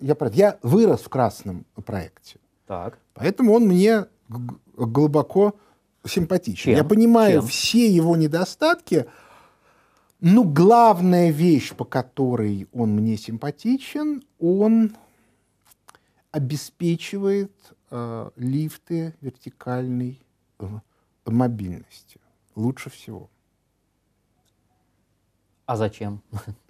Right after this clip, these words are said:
Speaker 2: А в чё-, а в чём прелесть? Только в этом.
Speaker 1: А
Speaker 2: То
Speaker 1: вы
Speaker 2: есть
Speaker 1: знаете, а я, э, как бы учитель.
Speaker 2: Ага.
Speaker 1: И я понимаю, что если я вижу т-, талантливого ребёнка, то надо его утащить. Да?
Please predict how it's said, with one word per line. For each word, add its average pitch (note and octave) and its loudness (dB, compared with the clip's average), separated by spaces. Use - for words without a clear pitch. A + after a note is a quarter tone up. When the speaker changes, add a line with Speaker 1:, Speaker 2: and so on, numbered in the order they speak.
Speaker 2:
А A#2 -6
в G#2+ -16
чё-, F3+ 0
а D3 2
в - -20
чём F#3+ 0
прелесть? A#2 -2
Только D3+ 2
в A#2+ 2
этом. G#2 0
Speaker 1:
А F#2+ -14
Speaker 2:
То - 0
Speaker 1:
вы D3+ 2
Speaker 2:
есть F3+ 2
Speaker 1:
знаете, C#4 2
а E3 2
я, A#3 2
э, D#3+ -6
как D#3 -12
бы D#3 -4
учитель. - -12
Speaker 2:
Ага. F#2+ -20
Speaker 1:
И - -8
я E3+ 0
понимаю, D#3+ -4
что - -16
если B2+ -10
я B2+ -2
вижу A#2 -6
т-, - -20
талантливого A2 -4
ребёнка, D3 -4
то - -12
надо C#3+ -6
его B2+ -6
утащить. - -20
Да? D#3+ -14